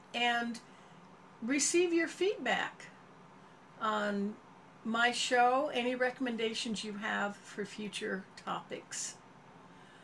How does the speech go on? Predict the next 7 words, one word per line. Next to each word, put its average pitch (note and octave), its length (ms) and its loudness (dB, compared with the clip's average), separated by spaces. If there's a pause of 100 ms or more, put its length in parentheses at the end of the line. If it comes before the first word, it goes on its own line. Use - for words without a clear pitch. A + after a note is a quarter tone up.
(800)
Thank E4+ 240 4
you C#4 100 2
so C4 260 2
much - 360 0
for B3 100 -2
joining G3 540 2
me. F3 320 -2